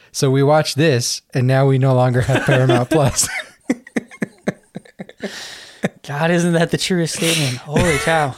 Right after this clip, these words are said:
Speaker 1: <laughs>
Speaker 2: I'm gonna shock you, though. It was not my least favorite movie of the week.
Speaker 1: Interesting.
Speaker 2: <laughs>
Speaker 1: I'm, I, I, honestly, I just took a moment to think about all the movies we watched this week, and I don't even remember. <laughs>
Speaker 2: So before we get into the movies, how was your Thanksgiving, man?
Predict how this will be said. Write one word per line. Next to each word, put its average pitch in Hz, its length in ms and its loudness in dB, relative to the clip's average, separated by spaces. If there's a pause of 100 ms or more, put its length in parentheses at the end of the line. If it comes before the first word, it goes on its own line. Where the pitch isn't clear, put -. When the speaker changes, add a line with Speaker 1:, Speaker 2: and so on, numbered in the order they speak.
(140)
Speaker 1:
<laughs> - 360 -14 (840)
Speaker 2:
I'm 160 80 -2
gonna 185 120 2
shock 214 320 -2
you, 147 80 -2
though. 131 180 2
It - 800 -18
was 139 140 -4
not 151 260 -2
my 143 120 -2
least 139 200 -2
favorite 139 240 -4
movie 135 160 -4
of 127 60 -4
the 131 80 -4
week. 123 160 -6 (960)
Speaker 1:
Interesting. 127 680 -4
Speaker 2:
<laughs> - 80 0 (300)
Speaker 1:
I'm, 135 200 2
I, 135 420 -2
I, 139 300 0
honestly, 160 440 4
I 147 100 4
just 139 240 0
took 143 180 0
a 147 40 0
moment 143 360 2
to 123 60 -4
think 143 240 -2
about 120 200 0
all 123 120 2
the 120 60 0
movies 123 300 0
we 123 80 0
watched 123 220 0
this 147 160 -4
week, 151 200 -2
and 107 140 -2
I 113 60 0
don't 120 180 0
even 120 180 -2
remember. 127 760 -4
<laughs> - 60 -20 (920)
Speaker 2:
So 185 160 0
before 220 360 2
we 220 100 2
get 175 160 2
into 156 180 0
the 131 60 0
movies, 117 380 -4 (420)
how 196 60 0
was 220 100 -2
your 220 100 -2
Thanksgiving, 208 460 -2
man? 147 260 -2